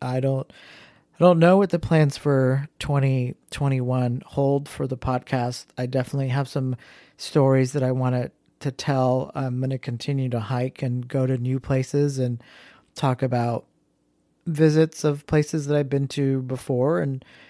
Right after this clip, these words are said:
and I, and, and I definitely want to encourage y'all to get out. There's gonna be a lot more history, I'm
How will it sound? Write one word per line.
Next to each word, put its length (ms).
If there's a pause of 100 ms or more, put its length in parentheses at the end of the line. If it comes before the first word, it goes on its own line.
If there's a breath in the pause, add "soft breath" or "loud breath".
(180 loud breath)
and 140
I, 320 (180)
and, 400
and 400
I 120
definitely 480
want 360
to 140
encourage 540
y'all 260
to 500 (520 soft breath)
get 160
out. 400
There's 160
gonna 140
be 100
a 80
lot 180
more 220
history, 960 (360)
I'm 440